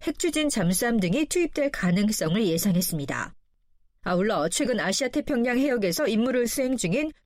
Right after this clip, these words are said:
구만 삼천 톤급의 미 항공모함 칼빈스호의 투입도 검토 대상으로 알려졌습니다. 한편 북한은 미한 양국이 연합훈련을 강화해 실시하기로 한 데 대해 제 손으로 제 눈 찌르는 짓이라고 비난했습니다.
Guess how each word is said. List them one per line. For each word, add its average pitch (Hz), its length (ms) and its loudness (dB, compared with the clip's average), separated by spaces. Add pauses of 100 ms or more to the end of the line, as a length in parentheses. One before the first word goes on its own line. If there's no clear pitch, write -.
구만 240 260 0
삼천 294 340 -2
톤급의 247 480 0
미 226 160 0
항공모함 269 680 0
칼빈스호의 269 880 0
투입도 240 520 -2
검토 220 360 -2
대상으로 185 460 0
알려졌습니다. 151 840 -2 (680)
한편 226 320 -2
북한은 220 480 0
미한 233 280 2
양국이 220 420 0
연합훈련을 254 560 0
강화해 233 500 0
실시하기로 269 580 0
한 240 120 0
데 262 100 0
대해 196 420 0 (300)
제 240 180 0
손으로 285 400 2
제 226 200 -2
눈 285 220 0
찌르는 302 380 0
짓이라고 170 560 0
비난했습니다. 165 880 0